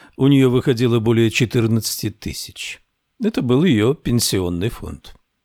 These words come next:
Она доблестно продолжала свою серию о клубе любительниц вязания Уиллоу Гроув. Однако после двенадцати книг прекрасно понимала, что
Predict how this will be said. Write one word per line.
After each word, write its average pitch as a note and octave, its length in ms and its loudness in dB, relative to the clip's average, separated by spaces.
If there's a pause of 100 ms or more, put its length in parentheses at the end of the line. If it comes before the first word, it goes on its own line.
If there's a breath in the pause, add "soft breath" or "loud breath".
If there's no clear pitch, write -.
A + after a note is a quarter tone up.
(400 loud breath)
Она E3 240 4
доблестно F#2 840 -2
продолжала G#2 540 0
свою G2 320 -2
серию E2+ 500 -4 (240 soft breath)
о C3+ 140 0
клубе A2+ 380 0
любительниц G2 680 -2
вязания F#2+ 560 -2 (280 soft breath)
Уиллоу A#2+ 600 4
Гроув. D3+ 580 -4 (920)
Однако C3 420 2
после C#3 320 -2
двенадцати C3+ 580 0
книг E3+ 300 -2
прекрасно E3 600 -2
понимала, F2+ 480 -4
что G#2 400 -4